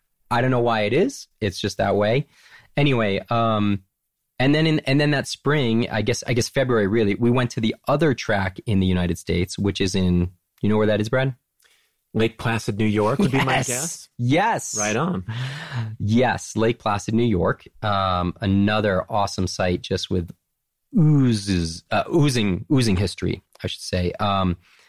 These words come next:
Speaker 1: and we went there and, uh, we did another skeleton school.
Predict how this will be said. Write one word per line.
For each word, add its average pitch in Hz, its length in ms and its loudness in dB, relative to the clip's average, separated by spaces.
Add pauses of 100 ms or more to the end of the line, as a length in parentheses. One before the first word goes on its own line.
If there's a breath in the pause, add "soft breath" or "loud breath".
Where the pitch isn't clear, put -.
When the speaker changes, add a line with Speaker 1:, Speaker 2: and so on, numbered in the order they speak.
(540 soft breath)
Speaker 1:
and 123 180 2
we 131 60 4
went 131 260 0
there 165 220 2 (100)
and, 143 320 -2
uh, 135 100 2
we 127 120 2
did 127 140 2
another 123 220 2
skeleton 87 420 -2
school. - 340 -8